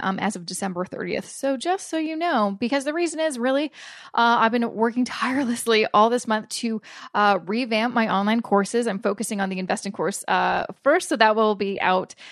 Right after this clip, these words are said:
soon in January. I'm very excited. And then, uh, I will be doing kind of the revamped version of my Fix Your Finances Masterclass, uh, later in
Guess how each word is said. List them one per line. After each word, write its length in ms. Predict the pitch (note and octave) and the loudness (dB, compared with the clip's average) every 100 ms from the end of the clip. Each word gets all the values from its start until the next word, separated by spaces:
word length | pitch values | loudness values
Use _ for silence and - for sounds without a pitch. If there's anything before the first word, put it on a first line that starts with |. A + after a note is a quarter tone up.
| - - | -20 -20
soon 500 | - - - G#3+ A3 | -18 -10 -2 2 2
in 160 | C#4 A#3+ | 2 0
January. 360 | G3+ F#3 G3+ A3 | 0 2 2 0
I'm 60 | |
very 200 | F#3+ F#3+ | 0 -2
excited. 580 | A3+ - F#3 F#3 G3+ A#3+ - | -4 -2 0 2 2 2 2
And 300 | A3+ A3 G3 | 0 0 2
then, 300 | A3+ B3 C4 | 6 6 6
uh, 60 | C#4 | 4
I 400 | A3 A3 G3+ G3 | 4 6 6 4
will 120 | G3+ | 4
be 340 | F#3+ F#3+ G3 - | 0 0 -2 -2
doing 500 | F3+ G3+ G3 F#3+ - | -2 0 0 -2 -4
kind 160 | G3 | -6
of 100 | F#3+ | -4
the 120 | F#3 | -4
revamped 440 | F3 G3 G3 G3+ F#3 | -2 0 0 -2 -2
version 300 | F#3+ G#3 G3+ | -6 -4 -4
of 160 | - | -4
my 120 | F3+ F#3 | -6 -6
Fix 180 | G3 | -6
Your 80 | F#3+ | -8
Finances 420 | - F#3 F#3 F#3 | -4 -4 -6 -8
Masterclass, 600 | - C#4+ D4 C#4+ D4+ D4+ - - - - | -4 -2 -2 -4 -4 -6 -10 -20 -20 -10
uh, 240 | - G3 - | -2 0 0
later 360 | G3+ G#3 G#3 | -2 -2 -2
in 320 | G#3 F#3+ F#3 | -2 -4 -10